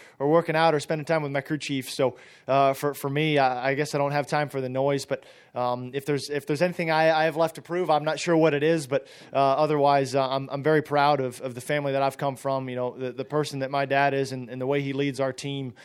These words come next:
Um, you know, uh, I'm, I'm very proud to be exposed to that. Like I said before, with, with my exposure with my parents and,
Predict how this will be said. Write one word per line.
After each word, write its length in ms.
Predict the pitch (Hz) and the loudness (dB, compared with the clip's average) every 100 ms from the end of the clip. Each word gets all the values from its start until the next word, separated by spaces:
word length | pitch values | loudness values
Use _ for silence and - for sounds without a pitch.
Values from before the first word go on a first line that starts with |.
| - - - | -20 -20 -6
Um, 480 | 127 127 120 120 117 | -2 -2 -4 -8 -12
you 100 | 127 | -8
know, 240 | 120 117 | -6 -6
uh, 500 | 101 107 - 107 120 | -8 -14 -14 -12 -10
I'm, 260 | - 131 127 | -6 -6 -4
I'm 160 | 123 123 | -6 0
very 220 | 143 139 | 0 2
proud 320 | 139 135 131 | 2 2 2
to 60 | 127 | -2
be 120 | 131 | -4
exposed 460 | 123 - 135 131 | -4 0 0 0
to 60 | 131 | -4
that. 200 | 123 123 | -4 -4
Like 180 | 127 127 | -6 -8
I 40 | |
said 180 | - 131 | -8 -8
before, 380 | 120 - 127 127 | -8 -8 -4 -4
with, 280 | 123 - 123 | -6 -10 -12
with 140 | 123 | -8
my 160 | 131 135 | -4 -6
exposure 380 | - 135 131 | -4 -4 -2
with 100 | 127 | -6
my 80 | 127 | -8
parents 420 | 117 135 135 131 | -6 -6 -6 -8
and, 140 | 123 | -10